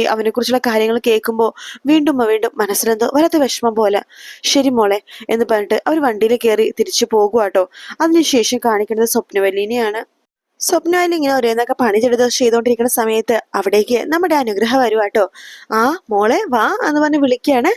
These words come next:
കാര്യങ്ങളൊക്കെ മഹേഷ് പറഞ്ഞു, "ഒത്തിരി സന്തോഷമായി മോളെ, അമ്മ എന്നെ അനുഗ്രഹിക്കണം" എന്ന് പറഞ്ഞിട്ട് അനുഗ്രഹ കാലിലേക്ക് വീഴുവാണ്. "എൻ്റെ അനുഗ്രഹം എന്നും എൻ്റെ പൊന്നു മോൾക്ക് ഉണ്ടാകും" എന്നൊക്കെ ഇങ്ങനെ പറഞ്ഞോണ്ടിരിക്കെ അവിടേക്ക് കൈലാസ് വരുവാട്ടോ. "ആഹാ, ഇതാരാ അമ്മേ?" "ആ,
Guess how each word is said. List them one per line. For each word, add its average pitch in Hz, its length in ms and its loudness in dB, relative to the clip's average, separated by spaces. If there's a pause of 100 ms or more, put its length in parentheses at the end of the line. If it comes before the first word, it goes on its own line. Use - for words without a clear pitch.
(280)
കാര്യങ്ങളൊക്കെ 233 560 0
മഹേഷ് 226 420 -2
പറഞ്ഞു, 240 360 -2
"ഒത്തിരി 453 300 0
സന്തോഷമായി 233 600 0
മോളെ, 214 280 0 (400)
അമ്മ 208 320 -2
എന്നെ 359 180 0
അനുഗ്രഹിക്കണം" 220 640 0
എന്ന് 214 160 -4
പറഞ്ഞിട്ട് 214 320 0
അനുഗ്രഹ 196 300 -4
കാലിലേക്ക് 202 560 0
വീഴുവാണ്. 226 440 2 (420)
"എൻ്റെ 277 180 0
അനുഗ്രഹം 233 420 0
എന്നും 349 260 2
എൻ്റെ 247 160 0
പൊന്നു 240 320 0
മോൾക്ക് 233 320 -2
ഉണ്ടാകും" 208 420 -4
എന്നൊക്കെ 220 300 -6
ഇങ്ങനെ 220 160 -4
പറഞ്ഞോണ്ടിരിക്കെ 208 600 -2 (440)
അവിടേക്ക് 302 440 2
കൈലാസ് 202 460 0
വരുവാട്ടോ. 220 440 2 (400)
"ആഹാ, 202 280 -2 (100)
ഇതാരാ 277 420 2
അമ്മേ?" 285 240 -2 (160)
"ആ, 208 80 -6